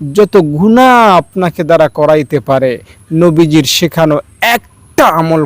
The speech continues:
করার মাধ্যমে ওই পঞ্চাশ বছরের গুনাহের মধ্যে আগুন লেগে যাবে। একটা গুনাহ খুঁজে পাবেন না, খোদার কসম করে বলছি। আজকের এই রবিবারে, আজকের এই আশুরার দিনে,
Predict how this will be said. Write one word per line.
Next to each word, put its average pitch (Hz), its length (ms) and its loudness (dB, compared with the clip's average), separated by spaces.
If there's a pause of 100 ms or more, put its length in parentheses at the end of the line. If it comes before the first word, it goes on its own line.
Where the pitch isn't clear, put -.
করার 156 280 0
মাধ্যমে 143 680 -4 (320)
ওই 156 160 2 (160)
পঞ্চাশ 175 540 2 (200)
বছরের 170 680 0
গুনাহের 143 520 -2
মধ্যে 139 320 -6 (120)
আগুন 143 460 0
লেগে 120 300 -2
যাবে। 107 300 -10 (520)
একটা - 440 -2
গুনাহ 151 300 0
খুঁজে 156 320 0
পাবেন 143 300 0
না, 139 180 -6
খোদার 147 420 0 (100)
কসম 220 460 0
করে 156 240 -6
বলছি। 151 540 -10 (320)
আজকের 175 500 -2
এই 170 140 2
রবিবারে, 170 680 2 (280)
আজকের 185 480 -2
এই 180 100 2
আশুরার 170 520 0
দিনে, 170 320 -2